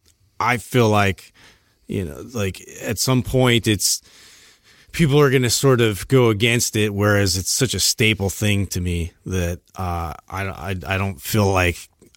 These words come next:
I wanna caution not to do that and to stick with, you know, that as being the foundation, because, uh, I could see, like, all these different programs coming out, and they're all just, like, all the, like, the movement is crazy, right?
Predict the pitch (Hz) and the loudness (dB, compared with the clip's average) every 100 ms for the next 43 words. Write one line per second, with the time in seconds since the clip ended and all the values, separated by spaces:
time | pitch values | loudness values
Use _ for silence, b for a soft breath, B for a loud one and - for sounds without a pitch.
0 | - - 101 98 104 95 123 120 - 113 | -14 -8 -6 -4 -4 -4 0 2 2 0
1 | 113 131 - 120 113 123 98 90 92 107 | 2 2 2 2 4 6 4 0 -2 -2
2 | 95 - 113 98 104 98 - 104 98 98 | -2 0 -2 0 0 -2 -2 -6 -4 0
3 | 110 107 104 92 107 104 95 - 92 90 | 0 2 0 0 2 4 2 0 0 2
4 | 107 101 95 87 82 85 - 85 80 - | 2 2 -2 -4 -6 -8 -4 -4 -6 -10
5 | B B B B B 95 90 - 120 131 | B B B B B -4 -2 -4 -2 -2
6 | - 123 117 104 95 110 107 101 - 113 | 0 2 2 2 0 0 2 2 2 0
7 | - 104 98 _ - 127 120 107 107 101 | 0 -2 -4 _ -2 2 4 4 2 0
8 | 98 - - 110 101 101 98 98 107 107 | -2 -4 -4 -2 2 2 2 0 0 2
9 | 110 101 104 - 92 - - 139 147 143 | 2 2 -2 -2 -8 -10 -6 0 2 2
10 | 113 117 110 - 107 123 156 147 143 127 | 2 -2 -4 -4 -2 4 4 6 4 2
11 | 107 - - 101 80 - - - 104 117 | -2 -4 0 0 0 -6 -12 0 2 2